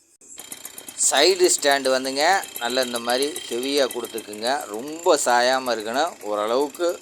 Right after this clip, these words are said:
ஆ, ஒரு பத்து பர்சன்டேஜ் தான் சாஞ்சிருக்கணுங்க. ரொம்ப சாஞ்சிச்சுன்னா ஒரு சைடா சட்டி இழுத்துருங்க, இல்லைன்னா வண்டியவே கவுத்தி விட்டுரும். மேக்ஸிமம் சைடு ஸ்டாண்டு ஹெவியான ஸ்டாண்டா, பெரிய ஸ்டாண்டா போட்டுக்கோங்க. கொஞ்சம்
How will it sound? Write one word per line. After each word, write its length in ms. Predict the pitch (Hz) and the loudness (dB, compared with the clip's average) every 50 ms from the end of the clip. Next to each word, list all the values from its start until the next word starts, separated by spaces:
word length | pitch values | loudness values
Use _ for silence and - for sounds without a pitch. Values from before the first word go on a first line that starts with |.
| - | -4
ஆ, 920 | 113 113 113 110 110 107 107 104 107 104 104 104 104 104 104 101 101 98 98 | -2 0 0 2 2 2 2 2 0 0 -2 -2 -2 -2 -2 -2 -2 -4 -4
ஒரு 480 | 98 101 101 101 101 98 98 98 98 98 95 95 95 95 95 95 92 92 90 - - - - - | -4 -4 -4 -4 -4 -4 -4 -4 -4 -4 -4 -4 -4 -4 -4 -4 -6 -8 -10 -14 -18 -20 -12 -12
பத்து 280 | 95 101 - - 135 | -10 -10 -8 -10 -8
பர்சன்டேஜ் 760 | - - 120 123 - 151 139 143 139 127 123 131 - 170 156 | -6 -4 -4 -4 -4 -2 -2 -2 -2 -2 -4 -4 -4 -2 -2
தான் 280 | - - 120 120 120 123 | 0 0 -2 -2 -2 -4
சாஞ்சிருக்கணுங்க. 600 | 120 117 113 107 110 107 104 107 113 131 160 170 - - _ _ _ _ _ | -6 -8 -6 -6 -8 -8 -6 -4 -2 -2 -2 -4 -8 -16 _ _ _ _ _
ரொம்ப 360 | - 120 131 156 170 175 185 | -6 -6 -6 -4 0 0 2
சாஞ்சிச்சுன்னா 680 | 151 - 135 127 127 123 117 - - 127 143 165 160 123 | 2 2 2 0 0 -2 -6 -8 -6 -2 -2 -2 0 0
ஒரு 160 | 127 139 139 - | -2 -4 -2 -2
சைடா 220 | 143 135 143 165 | -2 -2 0 -2
சட்டி 760 | 170 - - 123 120 110 143 143 139 135 131 131 127 123 120 120 | -2 -2 -4 -4 -4 -4 -6 -4 -4 -2 -2 -2 -2 -2 -4 -4
இழுத்துருங்க, 400 | 131 123 110 131 123 123 127 147 160 | -8 -10 -8 -8 -8 -6 -4 -4 -4
இல்லைன்னா 220 | 147 123 127 139 127 | -4 -4 -4 -2 -2
வண்டியவே 400 | 110 110 117 123 123 123 131 139 | -2 -2 -2 -2 -2 0 -2 -2
கவுத்தி 360 | - 113 117 127 120 135 127 | -2 -2 -2 -2 -4 -4 -6
விட்டுரும். 440 | 117 107 - 104 113 139 165 208 - - - - - _ _ _ _ | -6 -6 -6 -4 -2 0 0 -2 -4 -10 -20 -20 -20 _ _ _ _
மேக்ஸிமம் 640 | 101 113 120 110 - - 135 156 175 208 247 262 - - - - | -8 -6 -6 -4 -6 -6 -4 -2 -2 -2 -2 -4 -6 -6 -6 -2
சைடு 320 | 110 120 143 165 165 156 147 - | 0 0 0 0 -2 -2 -4 -2
ஸ்டாண்டு 480 | - 127 123 123 120 123 151 185 214 - - _ - - - | -2 -2 -2 0 0 2 2 2 0 -2 -8 _ -18 -8 -4
ஹெவியான 480 | 120 131 135 139 143 147 147 151 151 139 - | -4 -2 0 0 2 2 2 0 0 -2 -4
ஸ்டாண்டா, 540 | - 123 117 113 113 117 127 156 196 - - - _ _ _ _ _ _ _ _ | -4 -4 -4 -2 2 4 6 6 6 4 -2 -12 _ _ _ _ _ _ _ _
பெரிய 300 | 175 185 214 269 370 339 - - | 4 4 6 6 6 4 4 4
ஸ்டாண்டா 340 | - 170 160 156 151 180 208 - | 4 4 4 8 8 6 6 6
போட்டுக்கோங்க. 500 | - 160 151 131 117 120 113 107 98 85 - - - - - - - _ _ _ | 4 2 0 0 -2 -6 -6 -6 -8 -8 -10 -12 -18 -20 -20 -20 -20 _ _ _
கொஞ்சம் 500 | _ - 127 139 151 156 170 202 214 202 | _ -8 -8 -8 -4 4 6 6 6 6